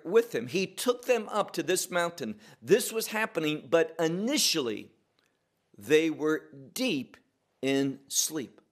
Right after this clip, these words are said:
That purpose of telling the reader that is to show that these, and we're speaking about Peter, Yochanan, that is John, and Yaakov,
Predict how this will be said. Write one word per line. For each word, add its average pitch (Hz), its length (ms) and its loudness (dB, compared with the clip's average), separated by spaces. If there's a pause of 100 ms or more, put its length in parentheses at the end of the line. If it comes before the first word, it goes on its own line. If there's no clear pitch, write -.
(1160)
That 180 340 4
purpose 233 440 0
of - 160 -6
telling 226 360 0
the 202 60 2
reader 202 360 -2
that 143 220 4
is 156 160 -2
to 156 100 -2
show 156 500 2 (200)
that 233 360 4
these, 196 720 0 (200)
and 120 100 -6
we're 113 100 -2
speaking 139 320 -4
about - 320 2
Peter, 190 400 2 (840)
Yochanan, 143 640 2
that 147 140 2
is 147 160 -4
John, 135 480 2
and 135 200 -2
Yaakov, 165 840 2